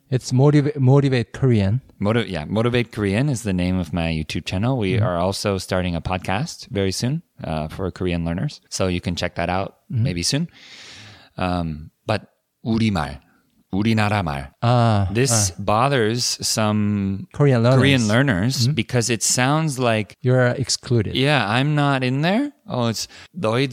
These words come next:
Speaker 2: 너희들의 말이구나. <laughs> Like,
Speaker 1: <laughs>
Speaker 2: okay,
Speaker 1: Yeah,
Speaker 2: should
Speaker 1: yeah.
Speaker 2: I not speak? You know, 우리나라, 우리나라 말.
Speaker 1: Mm-hmm.
Speaker 2: It's very natural among Korean people to
Speaker 1: Oh,
Speaker 2: say
Speaker 1: yeah.
Speaker 2: that.
Speaker 1: I, I use it too.
Speaker 2: Yeah,
Speaker 1: 우리말
Speaker 2: with
Speaker 1: means
Speaker 2: just Korean
Speaker 1: Korean.
Speaker 2: people.
Speaker 1: Mm-hmm.
Speaker 2: There's nothing wrong with that. But I felt that too,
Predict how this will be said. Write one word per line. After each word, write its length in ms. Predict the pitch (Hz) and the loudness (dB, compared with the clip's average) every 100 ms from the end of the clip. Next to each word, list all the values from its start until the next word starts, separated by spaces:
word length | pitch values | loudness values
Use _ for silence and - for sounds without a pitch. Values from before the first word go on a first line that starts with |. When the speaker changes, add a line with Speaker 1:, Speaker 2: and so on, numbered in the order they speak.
| 143 | -6
Speaker 2:
너희들의 560 | 147 127 127 135 147 131 | -6 -2 0 0 0 0
말이구나. 500 | 117 113 110 147 139 | 0 0 0 0 0
<laughs> 320 | - - - | -2 -2 0
Like, 220 | 147 143 | 2 2
Speaker 1:
<laughs> 220 | 127 143 156 | 2 2 2
Speaker 2:
okay, 300 | - 98 117 | 0 0 0
Speaker 1:
Yeah, 80 | 107 | 0
Speaker 2:
should 140 | 120 | 2
Speaker 1:
yeah. 60 | 123 | 0
Speaker 2:
I 40 | |
not 260 | 117 104 110 | 2 0 -2
speak? 500 | - 98 131 - - - - - - - | -4 -4 -4 -6 -18 -20 -20 -20 -16 -6
You 80 | |
know, 60 | 113 | -4
우리나라, 640 | 104 113 120 110 107 107 101 | 0 0 2 2 2 2 0
우리나라 440 | 107 110 104 101 | -2 -2 -2 -2
말. 320 | 101 123 139 135 | 0 0 -2 -4
Speaker 1:
Mm-hmm. 160 | - 113 | 0 2
Speaker 2:
It's 100 | 147 | 2
very 220 | 160 165 | 2 0
natural 540 | 117 90 165 - 156 107 | 0 -2 -2 0 0 0
among 280 | 104 110 107 | 0 -2 -2
Korean 320 | 104 107 156 | -2 -2 -2
people 220 | 104 92 | -4 -4
to 60 | 82 | -2
Speaker 1:
Oh, 140 | 143 | 2
Speaker 2:
say 40 | 135 | 2
Speaker 1:
yeah. 60 | |
Speaker 2:
that. 240 | 92 143 170 - | 0 -2 -6 -2
Speaker 1:
I, 240 | 127 165 | 0 2
I 20 | 147 | 4
use 240 | 156 127 | 6 4
it 120 | 101 | 0
too. 160 | - 120 | -2 -2
Speaker 2:
Yeah, 200 | 120 117 | 2 2
Speaker 1:
우리말 220 | 104 120 165 _ | 2 0 -4 _
Speaker 2:
with 140 | - 123 | -4 2
Speaker 1:
means 120 | 120 | 4
Speaker 2:
just 280 | 135 139 - | 2 0 -4
Korean 280 | - 135 104 | 0 2 2
Speaker 1:
Korean. 40 | |
Speaker 2:
people. 320 | 92 - 143 - - | -2 -4 -6 -8 -4
Speaker 1:
Mm-hmm. 160 | 117 151 - - | -2 -2 -6 -14
Speaker 2:
There's 140 | 110 | -6
nothing 300 | 117 131 113 | -4 -2 -2
wrong 180 | 104 90 | -2 -2
with 120 | 90 | -4
that. 260 | 104 117 - | -6 -6 -4
But 140 | 156 | -2
I 120 | 156 | 0
felt 260 | 175 175 160 | 0 -2 -4
that 180 | 147 151 | -6 -4
too, 260 | - 117 | -2 -2